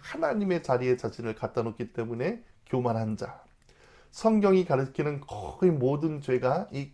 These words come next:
교만함으로 궁극되어집니다. 하늘을 의식하지 못하는 자가 범하는 죄이지요. 신앙인의 모든 죄의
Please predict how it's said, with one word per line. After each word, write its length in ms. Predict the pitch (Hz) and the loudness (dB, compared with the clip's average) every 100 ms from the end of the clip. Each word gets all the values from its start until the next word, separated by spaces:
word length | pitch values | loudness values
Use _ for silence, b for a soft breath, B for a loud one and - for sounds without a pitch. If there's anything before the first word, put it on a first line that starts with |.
| - | -4
교만함으로 920 | 123 127 139 135 123 123 135 175 b b b | 0 4 6 6 4 4 2 2 b b b
궁극되어집니다. 1080 | - 151 139 135 135 120 127 - 120 - - - _ _ _ _ _ _ _ _ _ _ _ _ _ _ _ _ _ _ _ _ B B B B B B B | -10 -6 -6 -6 0 0 0 -6 -12 -12 -20 -20 _ _ _ _ _ _ _ _ _ _ _ _ _ _ _ _ _ _ _ _ B B B B B B B
하늘을 480 | - - 226 220 196 | -8 2 6 10 10
의식하지 460 | 151 143 - 139 143 | 8 4 0 0 2
못하는 420 | 123 - 127 123 | 0 2 0 2
자가 420 | 123 123 139 175 | 2 4 2 0
범하는 460 | - 117 117 117 110 | 0 2 2 0 -6
죄이지요. 680 | 120 117 123 - - - - _ _ | -8 -10 -14 -18 -20 -20 -20 _ _
신앙인의 540 | _ - 147 123 113 113 | _ -8 -6 -6 -4 -6
모든 640 | 117 117 160 175 190 165 | -2 2 4 4 2 -2
죄의 380 | - 127 123 120 | 2 4 4 2